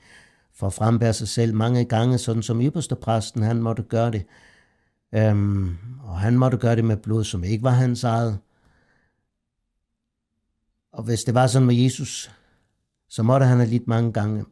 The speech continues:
Mm, og så sætter vi parentes slut. Men nu, vi taler om noget, som gør sig gældende nu, er han trådt frem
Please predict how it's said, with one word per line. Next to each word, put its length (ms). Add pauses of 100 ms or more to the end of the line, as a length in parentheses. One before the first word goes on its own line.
(140)
Mm, 1080
og 160
så 140
sætter 220
vi 60
parentes 440
slut. 400 (760)
Men 500
nu, 340 (1200)
vi 60
taler 400
om 60
noget, 260
som 200
gør 120
sig 140
gældende 340
nu, 160
er 80
han 200
trådt 320
frem 300